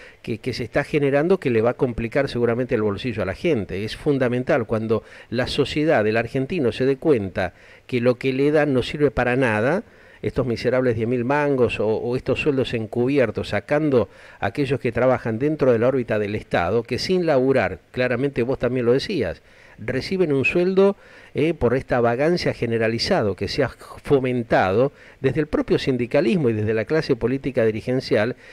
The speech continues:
que tiene esa perversidad, ¿viste? Porque vos los escuchás. Eh, ayer yo estuve hablando con varios de ellos y vos no entendés. Dicen una cosa y después hacen todo lo contrario. Tipos que están a cargo de, de, digamos, este, sindicatos importantes en el país,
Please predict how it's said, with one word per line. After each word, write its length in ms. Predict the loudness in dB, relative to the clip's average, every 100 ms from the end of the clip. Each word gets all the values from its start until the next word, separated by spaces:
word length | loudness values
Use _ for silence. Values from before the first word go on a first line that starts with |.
| -8
que 140 | -4 -2
tiene 200 | 0 0
esa 200 | 0 0
perversidad, 640 | 2 2 2 0 2 2
¿viste? 220 | 2 0 -2
Porque 180 | 0
vos 80 | 2
los 160 | 2 -2
escuchás. 640 | -4 -4 -2 -2 -2 -8 -20 -20 -20 -8
Eh, 240 | -4 -2 -2
ayer 300 | 0 0 0
yo 100 | -2
estuve 260 | 0 2
hablando 300 | 2 2 2
con 140 | 0 2
varios 240 | 2 2
de 120 | 2 2
ellos 320 | 4 2 0 -10 -10
y 80 | -4
vos 140 | 0 2
no 80 | 2
entendés. 540 | 2 0 2 0 -2 -8 -18 -10
Dicen 340 | -6 -2 0 2
una 200 | 2 2
cosa 260 | 0 0
y 40 | 0
después 260 | 0 -2
hacen 240 | -2 -2 2
todo 160 | 4
lo 100 | 4
contrario. 640 | 0 -2 0 0 0 -2 -4 -8 -20 -8
Tipos 300 | -2 0 0
que 80 | 0
están 340 | -2 0 0 -2 -14 -6
a 160 | -4 -2
cargo 440 | 2 2 4 4
de, 180 | 4 -2
de, 500 | -2 -2 0 -2 -4 -6
digamos, 540 | -2 0 2 2 0 -6
este, 320 | -6 -4 -4
sindicatos 640 | -2 -2 0 0 0 -2
importantes 720 | -2 0 0 0 -2 -2 -4
en 80 | -4
el 140 | -4
país, 380 | 0 0 -2 -6